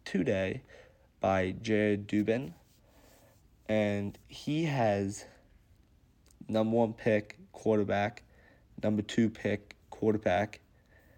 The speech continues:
number three pick, quarterback. Number four pick, he does have a defensive end, edge rusher,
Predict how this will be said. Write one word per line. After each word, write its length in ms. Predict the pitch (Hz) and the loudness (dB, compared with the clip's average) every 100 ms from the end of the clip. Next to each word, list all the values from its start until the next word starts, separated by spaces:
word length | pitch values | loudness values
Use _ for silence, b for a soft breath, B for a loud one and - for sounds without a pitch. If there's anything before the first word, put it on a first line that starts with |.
| b b - | b b -8
number 200 | 107 98 | -6 -6
three 260 | - 110 | -4 -4
pick, 460 | 107 - 104 101 - _ _ _ _ _ _ _ _ _ - | -4 -4 -6 -6 -14 _ _ _ _ _ _ _ _ _ -8
quarterback. 760 | - 110 101 98 98 101 - _ _ b b b b b b b b b - | 0 2 2 2 0 -2 -8 _ _ b b b b b b b b b -4
Number 300 | 117 117 113 | 2 4 4
four 400 | 107 - 127 123 | -2 0 2 2
pick, 360 | 120 - 110 - | 0 -4 -4 -4
he 200 | - 113 | -4 -2
does 300 | 104 104 107 | -2 -2 -2
have 180 | 113 | -2
a 60 | 104 | -2
defensive 640 | 101 110 107 110 98 101 | -4 -4 -4 -4 -6 -8
end, 420 | - 104 101 101 117 - b b b b b b | -4 -2 0 -2 -8 -16 b b b b b b
edge 280 | - 104 110 | 0 0 0
rusher, 500 | 104 98 95 101 101 | -2 -2 -2 -2 -4